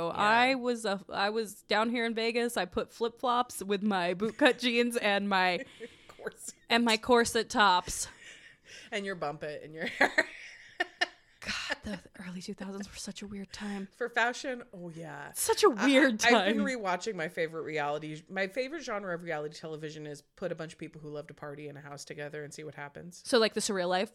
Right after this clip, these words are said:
Speaker 1: It's Surreal Life, uh, Jersey Shore.
Speaker 2: I like the Of Love shows.
Speaker 1: I like Of Love a lot, but shore shows are my favorite. So
Speaker 2: Mm.
Speaker 1: I love Jersey Shore. I love Jersey Shore Family Vacation, but
Speaker 2: Mm-hmm.
Speaker 1: now I just got into Geordie Shore, which is the U K version of Jersey Shore.
Speaker 2: Ooh.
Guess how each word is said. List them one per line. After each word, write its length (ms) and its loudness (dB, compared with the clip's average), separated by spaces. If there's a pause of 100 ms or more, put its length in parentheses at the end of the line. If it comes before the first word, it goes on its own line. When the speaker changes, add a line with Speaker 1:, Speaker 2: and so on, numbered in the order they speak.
(140)
Speaker 1:
It's 240 -14
Surreal 300 0
Life, 560 0
uh, 160 -6
Jersey 380 -6
Shore. 360 -4
Speaker 2:
I 60 6
like 220 2
the 140 -2
Of 120 -4
Love 260 -4
shows. 520 -10
Speaker 1:
I 140 -2
like 380 -2
Of 200 -6
Love 300 -2
a 40 -6
lot, 540 -4
but 260 -10
shore 340 -6
shows 340 -6
are 40 -8
my 140 -8
favorite. 520 -10
So 120 -4
Speaker 2:
Mm. 40 0
Speaker 1:
I 400 0
love 200 -4
Jersey 300 -8
Shore. 260 -4
I 40 -4
love 180 -8
Jersey 200 -10
Shore 180 -6
Family 280 -8
Vacation, 560 -10
but 100 -6
Speaker 2:
Mm-hmm. 120 -8
Speaker 1:
now 340 -4
I 80 -4
just 180 -14
got 140 -6
into 220 -14
Geordie 380 -12
Shore, 380 -8
which 220 -12
is 80 -18
the 100 -18
U 220 -16
K 160 -10
version 400 -14
of 80 -18
Jersey 360 -6
Shore. 360 2
Speaker 2:
Ooh. 240 2